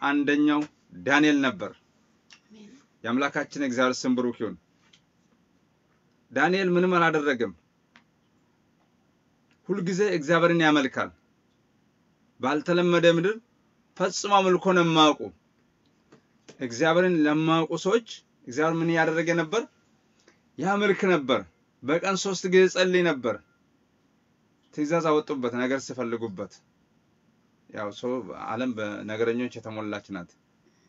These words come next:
Speaker 1: በሱ ላይ ተማከሩ። እስከ አንድ ወር ውስጥ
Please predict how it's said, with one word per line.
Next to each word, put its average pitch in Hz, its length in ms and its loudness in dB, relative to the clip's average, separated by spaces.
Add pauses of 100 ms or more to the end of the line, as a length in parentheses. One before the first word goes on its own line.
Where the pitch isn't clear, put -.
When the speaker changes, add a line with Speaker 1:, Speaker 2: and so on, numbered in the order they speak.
(1000)
Speaker 1:
በሱ 98 280 -14
ላይ 123 120 -6
ተማከሩ። 127 480 -8 (1000)
እስከ - 260 -16
አንድ 147 220 -2
ወር 151 160 4
ውስጥ 185 220 -6